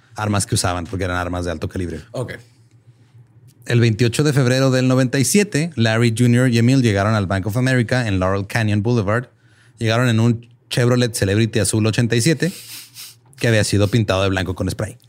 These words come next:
Speaker 1: Entonces,
Speaker 2: No.
Speaker 1: tan mal pintado que todavía se veía que era azul originalmente.
Speaker 2: Ay, güey. Es que, ¿qué iba a decir? Dos crossfitters, crossfiteros tratando de robar cosas. Claro que no es este tipo de mamadas, güey.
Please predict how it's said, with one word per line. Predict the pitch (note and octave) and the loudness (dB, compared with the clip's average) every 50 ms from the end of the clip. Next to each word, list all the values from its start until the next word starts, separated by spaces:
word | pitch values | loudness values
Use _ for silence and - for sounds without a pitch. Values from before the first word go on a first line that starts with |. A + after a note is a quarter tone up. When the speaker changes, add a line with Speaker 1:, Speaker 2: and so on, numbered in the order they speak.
| _ - - _ - | _ -20 -20 _ -14
Speaker 1:
Entonces, | - - - - - - - - - | -12 -12 -12 -12 -14 -14 -12 -6 -2
Speaker 2:
No. | D3 E3+ D#3+ D#3 C#3+ A#2+ G2+ F#2+ - - _ | 0 0 2 2 0 -2 -4 -6 -12 -10 _
Speaker 1:
tan | - A#2+ A2+ | 0 2 2
mal | A2 A2 G#2 | 2 2 4
pintado | C3+ C3+ A#2 B2 A#2+ B2 C3 B2 | 2 2 2 2 2 2 0 0
que | - | 0
todavía | - G2+ G#2 G2 | 0 0 2 2
se | G2+ G#2+ | 2 2
veía | F#2 F2+ | 2 2
que | - | 0
era | G#2+ F#2 | 0 -2
azul | - - G2+ E2 D#2+ | 0 -2 -2 -2 -2
originalmente. | F2 F#2 - F#2+ D#2+ D2+ C#2+ C#2 - - - _ _ _ _ _ _ _ - - _ _ _ - - _ _ _ - - - - - - - - - _ _ _ _ _ | -4 -2 -2 -4 -4 -6 -8 -10 -14 -18 -20 _ _ _ _ _ _ _ -20 -20 _ _ _ -20 -20 _ _ _ -20 -20 -20 -20 -20 -20 -20 -20 -20 _ _ _ _ _
Speaker 2:
Ay, | E3 E3+ F3+ E3 D#3 D3+ D3 | -6 -4 -2 0 0 0 0
güey. | C#3 C3+ C3 B2 A2+ A2+ A#2+ - | 0 0 0 0 -2 -4 -8 -8
Es | - D3 C#3 C3 | -8 -8 -6 -4
que, | - E3 E3 D#3+ D3 B2+ A#2 G#2 - - | -4 -2 0 0 0 -2 -4 -8 -12 -10
¿qué | - D3+ | -6 -4
iba | D3+ D3 E3 | -2 -2 -2
a | |
decir? | D#3+ - E3 D3 C3+ - - - - - - - - - - - - - - | -2 -2 -4 -6 -8 -12 -18 -20 -20 -20 -14 -6 -2 -2 0 0 0 -2 0
Dos | D3+ - F3+ F#3+ F#3 - | 2 2 2 2 2 0
crossfitters, | - - F#3+ F#3+ G3 - - A#3+ G#3+ G3+ G#3+ G#3+ G#3+ G#3 G#3 G3+ G#3 - - _ - A3+ F#3+ E3+ | 0 0 2 2 0 0 0 0 2 4 4 4 4 2 0 -2 -6 -12 -14 _ -6 -6 -4 -2
crossfiteros | - - F3 E3+ - - E3+ E3 - E3+ F3+ G3 G#3 A#3 | 0 0 0 0 0 -2 -2 -2 0 0 2 2 2 2
tratando | C#4+ - F#3 G#3 - E3 E3 F3+ F#3+ | 2 0 0 0 -2 -2 -2 -2 -2
de | A3 | -2
robar | G#3+ F#3 E3+ E3+ F3+ F3 | -2 -2 0 -2 -2 -2
cosas. | F3 G#3 A#3 C4+ B3 G3+ | -2 0 0 0 -2 -2
Claro | - F#3+ F3 F3+ G3+ G3 | -2 0 0 0 0 0
que | F#3 E3+ | 0 -2
no | E3+ | -2
es | E3 | -2
este | E3 F3+ F#3+ | -2 -4 -4
tipo | E3+ G3 E3+ - F#3+ | -4 -4 -4 -2 -2
de | F#3+ F3+ | -2 -2
mamadas, | E3+ D3+ C3+ C#3 C#3+ D3+ D#3 D3+ C#3+ B2 G#2+ | -2 -2 -2 0 0 0 0 0 0 -2 -4
güey. | G#2+ F#2+ G2 | -6 -8 -10